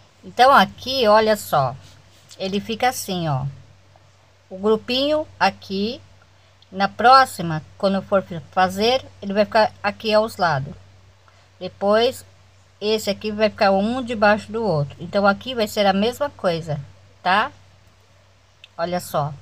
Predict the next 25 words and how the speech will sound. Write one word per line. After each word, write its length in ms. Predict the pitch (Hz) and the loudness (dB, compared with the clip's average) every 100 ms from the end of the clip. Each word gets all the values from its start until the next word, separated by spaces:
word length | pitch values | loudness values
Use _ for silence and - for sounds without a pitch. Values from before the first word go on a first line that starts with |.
| - | -12
vai 100 | 160 | -12
ficar 260 | - 190 | -2 2
assim, 380 | 226 240 170 156 | 2 0 -6 -4
ó. 80 | 135 139 - - _ _ | -4 -6 -12 -20 _ _
Um 220 | 202 202 185 | -6 -2 -2
aqui, 500 | 175 - 247 311 339 _ _ _ _ _ | -4 -8 -10 -10 -12 _ _ _ _ _
dois 600 | 180 190 220 269 294 - - _ - | -2 4 4 2 -4 -20 -20 _ -12
e 140 | 269 | -6
um. 260 | 214 151 156 143 - - _ - - - _ _ _ _ _ _ - _ _ _ _ _ - | -4 -4 -6 -12 -18 -20 _ -20 -20 -20 _ _ _ _ _ _ -20 _ _ _ _ _ -8
E 80 | |
aqui 200 | 175 - | -6 -2
eu 80 | 214 | -2
continuo 560 | 208 240 240 240 220 220 | 0 -2 -2 -4 -2 -2
fazendo 720 | 214 247 233 190 170 147 139 - - - - | 0 0 2 0 0 -2 -6 -8 -20 -20 -8
uma, 440 | 202 214 214 208 | -2 0 2 2
duas, 560 | 202 175 165 147 143 143 | 2 -2 -4 -2 -4 -4
três 340 | - 190 196 | -4 -2 -2
correntinhas. 1000 | 196 180 165 165 - 208 233 254 254 - - _ _ _ - | -4 -6 -6 -10 -8 -6 -4 -4 -6 -16 -20 _ _ _ -18
Aqui 260 | - - | -14 -8
no 100 | 180 | -8
próximo 420 | 180 175 165 165 170 | -4 0 0 -2 -10
espaço, 600 | - - 185 202 220 233 | -6 0 2 2 0 -6
um 140 | 226 | -6
ponto 320 | 214 208 202 | -4 -4 -4
baixo. 580 | 208 160 143 139 - - | -4 -2 -2 -6 -16 -20